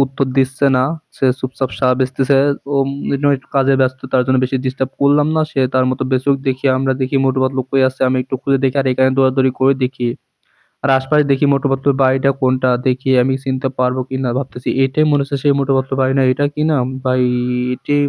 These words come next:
মনে হচ্ছে সম্ভবত। চলো যাই তো, এইটাইতে যাই। চলো আশপাশে কেউ নেই যে তাকে জিজ্ঞাসা করবো, কেউ নেই। চলো যাই হোক দেখি, এটা তো মনে হয় মোটু পাতলুর বাড়ি। চলো দেখি একটু টোকা দিই তো কেউ আছে নাকি, এই ভিতরে কেউ আছে মোটু পাতলু? কো ভাই, কোনো তো সারা শব্দ কিছুই পেলাম না। মোটু পাতলু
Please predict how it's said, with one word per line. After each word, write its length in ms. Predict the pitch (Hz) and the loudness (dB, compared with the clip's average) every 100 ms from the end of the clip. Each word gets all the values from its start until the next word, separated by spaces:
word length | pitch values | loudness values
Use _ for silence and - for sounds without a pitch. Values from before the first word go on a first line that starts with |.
| 139 | 0
মনে 140 | 135 | 0
হচ্ছে 160 | 143 139 135 | -2 -4 -2
সম্ভবত। 320 | 131 135 139 139 | -2 0 -2 -2
চলো 160 | 139 135 135 | 0 2 0
যাই 120 | 127 | -2
তো, 60 | - 135 | 0 0
এইটাইতে 300 | 131 135 135 135 | 2 0 0 0
যাই। 140 | 120 123 - | -2 -2 -4
চলো 160 | 131 170 _ _ _ - | -4 -4 _ _ _ -4
আশপাশে 420 | 135 135 160 147 147 | -4 -2 -2 0 0
কেউ 120 | 151 147 | 2 2
নেই 80 | 147 147 | 2 2
যে 40 | 139 | 0
তাকে 160 | 131 135 131 | 0 0 0
জিজ্ঞাসা 300 | 127 131 - | 0 0 0
করবো, 160 | 131 123 120 | 0 0 2
কেউ 120 | 139 135 | 2 2
নেই। 100 | 123 139 | 2 0
চলো 120 | 131 135 | 0 2
যাই 100 | 131 | 0
হোক 80 | 135 131 | 0 -2
দেখি, 160 | 127 131 | 0 0
এটা 120 | 135 139 | 0 0
তো 40 | 143 | 2
মনে 100 | 139 | 2
হয় 80 | 139 | 2
মোটু 140 | 127 123 | 0 -2
পাতলুর 240 | 127 127 120 | -2 0 0
বাড়ি। 120 | 120 127 | 0 2
চলো 100 | 127 127 | 0 0
দেখি 180 | 127 131 - | 0 0 0
একটু 140 | 123 - | -4 -2
টোকা 180 | 139 135 123 | 0 0 0
দিই 100 | 123 | 0
তো 40 | 127 | 0
কেউ 100 | 127 123 | 0 0
আছে 100 | - 131 | 0 -4
নাকি, 120 | 131 139 | 2 2
এই 60 | 135 | 2
ভিতরে 240 | 131 143 143 | 0 0 2
কেউ 100 | 139 131 | 2 0
আছে 100 | - 139 | 0 0
মোটু 120 | 135 139 | 2 -2
পাতলু? 280 | - 143 135 - _ _ _ _ _ _ - | 0 0 0 -2 _ _ _ _ _ _ 2
কো 100 | 151 131 135 | 2 2 0
ভাই, 100 | 127 - | -2 0
কোনো 160 | 139 135 | 0 2
তো 60 | 143 - | 0 0
সারা 180 | 139 135 | 0 0
শব্দ 160 | 143 139 - | 0 -2 0
কিছুই 220 | 139 135 139 | 0 2 2
পেলাম 220 | 131 127 131 | 2 2 2
না। 60 | 127 | 2
মোটু 160 | 131 135 135 | 0 0 -2
পাতলু 220 | 131 | 0